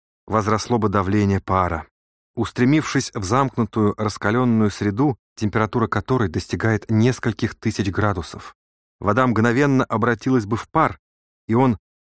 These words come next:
вырвался бы наружу с такой силой, что сокрушил бы любую оболочку.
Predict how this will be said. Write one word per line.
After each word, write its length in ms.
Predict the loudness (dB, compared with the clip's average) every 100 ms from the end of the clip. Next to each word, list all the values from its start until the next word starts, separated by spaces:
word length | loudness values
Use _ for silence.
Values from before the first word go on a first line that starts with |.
| -10
вырвался 600 | 0 2 4 0 0 -2
бы 80 |
наружу 460 | 0 2 0 0 -6
с 100 | -8
такой 320 | -4 0 0 0
силой, 440 | 0 0 0 -4 -10 _ _
что 200 | -4 -2
сокрушил 520 | -2 -2 -2 0 0
бы 120 | 2
любую 380 | 0 2 2 0
оболочку. 600 | 0 0 0 -4 -10 -18